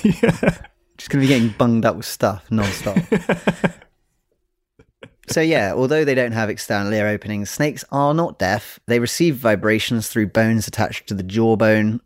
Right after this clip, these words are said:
Speaker 1: One is the one that the jawbone attaches to. The other one's, like, the bit that in us forms, like, the sort of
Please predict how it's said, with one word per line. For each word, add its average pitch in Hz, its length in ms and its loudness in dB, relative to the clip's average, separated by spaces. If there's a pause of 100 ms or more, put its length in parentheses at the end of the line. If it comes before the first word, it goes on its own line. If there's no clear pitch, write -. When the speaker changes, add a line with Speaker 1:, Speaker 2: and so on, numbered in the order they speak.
(140)
Speaker 1:
One 110 180 0
is 95 140 -2
the 101 80 -2
one 98 220 0
that - 60 -8
the 90 80 -6
jawbone 92 380 0
attaches - 460 -6
to. 92 180 -2
The 98 80 2
other 95 140 4
one's, 92 260 0
like, 92 320 -2 (160)
the 101 80 0
bit - 300 0
that 95 260 -2 (100)
in 104 120 4
us 92 260 -2
forms, 92 460 -4
like, 90 280 -4 (280)
the 95 280 -2 (600)
sort - 220 -8
of - 140 -18